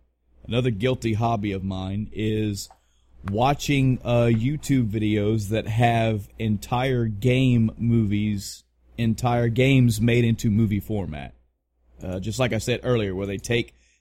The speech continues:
the story scenes, the movies, the cinematic cutscenes, et cetera, and they put 'em into a long format.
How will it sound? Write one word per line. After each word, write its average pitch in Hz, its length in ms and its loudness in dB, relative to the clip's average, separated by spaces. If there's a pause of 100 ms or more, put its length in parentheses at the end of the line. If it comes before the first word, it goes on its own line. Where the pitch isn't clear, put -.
(280)
the 117 160 -2
story 127 460 2
scenes, 110 560 0 (220)
the 123 100 4
movies, 113 500 4
the 113 60 -4
cinematic 117 560 2
cutscenes, 110 540 -2
et - 120 -10
cetera, 110 400 -4 (180)
and 113 140 2
they 113 80 2
put 131 240 2
'em 127 120 0
into 120 300 -2
a 110 140 0
long 107 640 0
format. 98 640 -4